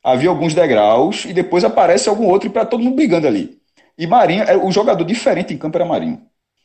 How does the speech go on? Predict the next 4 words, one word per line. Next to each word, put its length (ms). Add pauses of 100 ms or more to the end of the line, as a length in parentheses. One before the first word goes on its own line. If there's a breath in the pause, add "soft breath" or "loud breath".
(120)
E 80
não 160
adianta 640 (440)
você 840